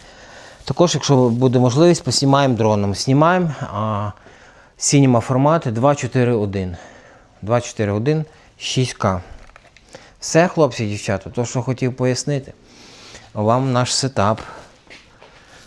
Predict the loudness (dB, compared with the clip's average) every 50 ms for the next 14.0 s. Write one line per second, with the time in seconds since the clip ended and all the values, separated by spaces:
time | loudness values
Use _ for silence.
0 | _ _ _ _ -4 -2 0 2 2 2 2 0 -2 -4 -2 -2 0 2 2 2
1 | 2 0 0 0 0 0 2 4 4 6 6 6 6 6 6 6 4 4 4 2
2 | -2 -2 -2 -2 -2 -2 -4 -2 2 2 4 4 4 2 0 0 -4 -6 -14 -20
3 | _ _ _ _ _ _ _ _ -20 -20 -20 -20 -20 _ -20 -20 -20 -12 -8 -4
4 | -2 0 0 2 2 0 0 0 -2 -2 -2 -4 -6 -6 -6 -2 0 4 4 6
5 | 6 6 6 4 2 0 -2 -6 -8 -14 _ _ _ _ _ _ _ _ -20 _
6 | _ -12 -6 -2 0 2 2 2 2 0 0 0 0 0 -2 -4 -6 -8 -12 -14
7 | -16 _ _ _ _ _ _ -20 -20 _ _ _ _ _ -20 _ _ _ -8 -4
8 | -2 -2 0 0 0 0 0 0 -2 -2 -4 -6 -6 -4 -4 -6 -4 -2 -2 0
9 | 0 0 0 -2 0 0 0 0 0 0 0 0 0 0 0 0 2 2 2 0
10 | 0 -2 -2 -2 -2 -2 -2 -2 -2 -2 -2 -6 -12 -20 _ _ _ _ -20 -20
11 | -20 -20 -10 -2 2 4 4 4 6 4 2 2 0 -2 -2 -2 0 0 0 0
12 | -2 -8 -14 -20 -20 -16 -10 -6 -2 0 2 2 2 2 2 2 0 0 0 0
13 | 0 0 -2 -2 -2 -2 -4 -4 -2 0 2 2 2 2 -2 -6 -10 -10 -12